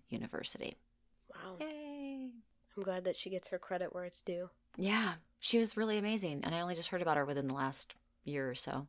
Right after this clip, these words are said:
Speaker 2: Both had women dedicated to education tonight.
Speaker 1: Yeah, I like that. We had warrior women, and then we've had, like, like, the pen is mightier than the sword kind of women.
Speaker 2: Kind of. They all did important things, though.
Speaker 1: Mm-hmm.
Speaker 2: They recognized, uh,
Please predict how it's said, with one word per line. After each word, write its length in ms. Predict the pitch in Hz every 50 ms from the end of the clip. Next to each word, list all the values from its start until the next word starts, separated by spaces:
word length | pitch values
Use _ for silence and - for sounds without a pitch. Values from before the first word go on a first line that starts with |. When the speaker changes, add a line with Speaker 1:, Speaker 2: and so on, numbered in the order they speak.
| -
Speaker 2:
Both 380 | 254 240 226 254 294 277 294 -
had 200 | 302 320 294 240
women 380 | 208 233 240 214 233 247 240
dedicated 560 | 202 - 180 185 202 208 - 226 214 214 208 196
to 120 | - -
education 680 | 214 196 - 190 - - 190 170 180 - 202 180 175 165
tonight. 380 | 165 170 165 170 170 175 170 - _ _ -
Speaker 1:
Yeah, 500 | 185 214 269 370 415 403 294 175 131 139 - - -
I 180 | 302 320 320 320
like 180 | 320 302 -
that. 220 | - 208 170 - -
We 140 | 226 233 -
had 260 | - 233 247 226 - -
warrior 500 | - - 196 196 214 233 240 254 254 254
women, 540 | 254 262 262 269 262 262 262 262 269 269 - - -
and 140 | 190 190
then 140 | 185 180 175
we've 160 | 175 170 175
had, 160 | - 170 165 165
like, 200 | 156 139 143 - - _ _ _ _ _ -
like, 160 | 175 165 156 - -
the 100 | - 170
pen 260 | 160 - 156 160 156 156
is 140 | 151 -
mightier 320 | 165 151 151 139 147 147 147
than 140 | 147 143 143
the 60 | 139
sword 360 | - - 151 147 143 147 151 - _ - -
kind 160 | 156 151 151
of 220 | 147 156 - - -
women. 400 | - 156 156 156 151 151 160 - - -
Speaker 2:
Kind 260 | - 403 403 349 214
of. 180 | 160 156 156 156 - - - _
They 260 | - 220 226 240 233 - -
all 140 | 208 247 285
did 200 | 262 254 240 233 233
important 420 | 214 190 - - 202 180 185 185
things, 320 | - 185 185 185 185 175 -
though. 260 | - 156 151 156 156 -
Speaker 1:
Mm-hmm. 380 | 208 208 202 208 208 214 233 254 240 - - _ _ - - _ _ _ _ _ _ _
Speaker 2:
They 160 | - 208 208
recognized, 800 | 202 196 190 190 - 180 185 175 170 170 170 165 165 - - -
uh, 200 | 170 160 160 156